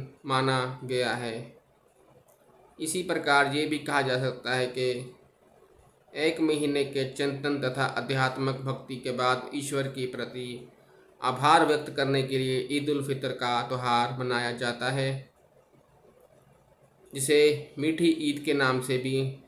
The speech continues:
जाना जाता है और ये रमज़ान के प्रति इसका प्रतीक भी है। तो सबको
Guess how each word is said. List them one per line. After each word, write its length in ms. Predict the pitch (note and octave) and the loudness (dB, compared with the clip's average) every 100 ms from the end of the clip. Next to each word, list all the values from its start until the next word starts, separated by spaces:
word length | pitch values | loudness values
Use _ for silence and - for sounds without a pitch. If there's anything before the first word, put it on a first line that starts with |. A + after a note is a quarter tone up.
| B2 | -2
जाना 280 | C3 C3 C3 | 0 2 2
जाता 360 | B2 A#2 A2+ | 0 0 -2
है 360 | B2 A2+ A#2 - C3 | -2 -2 -6 -10 -4
और 300 | D3 D#3 D3+ | 2 2 2
ये 220 | C#3+ C#3+ | 0 0
रमज़ान 500 | C#3 C#3 C3 C3 C3 C3 | 0 -2 0 0 0 -2
के 160 | C3+ C3 C3 - - _ _ _ - _ _ - | -4 -4 -6 -12 -20 _ _ _ -20 _ _ -6
प्रति 400 | C3+ B2+ C3 B2+ B2+ C3+ - - _ _ _ _ _ - _ - - _ _ _ _ _ - _ _ C#3 | -4 -2 -4 -4 -6 -10 -18 -20 _ _ _ _ _ -20 _ -20 -20 _ _ _ _ _ -20 _ _ -16
इसका 320 | C3+ - B2+ B2+ - - | -12 -6 -4 -4 -10 -14
प्रतीक 480 | C3 C3+ B2+ B2 B2 | -10 -4 -4 -6 -6
भी 140 | B2+ | -4
है। 200 | B2 G#2+ F#2 F2 - _ _ - _ _ _ _ - - C3+ | -2 -4 -6 -12 -20 _ _ -20 _ _ _ _ -20 -16 -4
तो 240 | C3+ C#3 | 0 0
सबको 500 | C3+ D#3+ E3 E3+ E3 | 0 -2 -2 -2 4